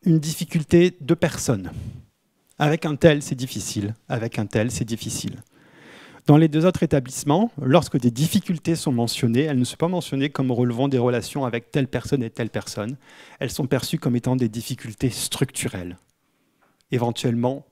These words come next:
qu'aucun changement de personnel ne chan-, ne transformera. Donc partenariat difficile, mais perçu de deux manières différentes. Problème d'entente de personne à personne,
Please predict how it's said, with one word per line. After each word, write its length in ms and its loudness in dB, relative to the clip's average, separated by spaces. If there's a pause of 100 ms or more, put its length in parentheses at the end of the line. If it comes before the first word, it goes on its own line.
qu'aucun 380 6
changement 460 2
de 100 0
personnel 640 -2
ne 100 4
chan-, 380 -4
ne 180 -4
transformera. 920 -6 (960)
Donc 140 -10
partenariat 640 -4
difficile, 680 -6
mais 100 -2
perçu 300 -6
de 100 -2
deux 240 2
manières 380 -2
différentes. 680 -8 (520)
Problème 480 2
d'entente 480 -2
de 100 -2
personne 380 -2
à 40 -6
personne, 540 -6